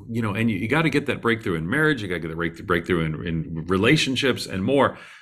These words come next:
But it's staying at the table if you're gonna have that. Now, um, so for, for, for you, I mean, you walk through that, and part, and part, you know, that's where it's, you know, some of it's, some of it's, um, you know, personal story, uh, some of it's, you know,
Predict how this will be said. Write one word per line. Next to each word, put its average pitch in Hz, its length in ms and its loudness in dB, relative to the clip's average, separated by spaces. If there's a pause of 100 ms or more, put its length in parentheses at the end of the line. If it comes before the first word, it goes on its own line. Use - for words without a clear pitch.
(180)
But 120 300 2
it's 113 260 2
staying 117 1040 4
at 110 320 -2
the 95 80 -2
table 92 680 2
if - 120 -8
you're 90 80 0
gonna 85 220 0
have 98 460 0
that. 82 280 -2 (380)
Now, 123 360 4
um, 120 380 0 (180)
so 135 280 4
for, 135 260 0
for, 127 240 -2
for 127 220 0
you, 127 540 2 (180)
I 95 60 -6
mean, 104 120 -2
you 107 80 2
walk 110 280 -2
through 92 120 -2
that, 87 160 -2
and 113 80 -4
part, 196 240 0
and 139 100 2
part, - 240 0
you 131 80 2
know, 127 100 4
that's 151 180 0
where 117 100 4
it's, - 240 -6
you 98 140 -6
know, 104 100 -4
some 120 180 2
of 110 80 6
it's, - 440 0
some 113 140 0
of 98 100 0
it's, 87 200 -2
um, 80 360 -6
you 98 80 0
know, 85 80 0
personal 107 360 0
story, 95 540 2 (540)
uh, 80 260 -2
some 95 180 -2
of 87 60 0
it's, 85 420 -4
you 92 100 -4
know, 82 280 -6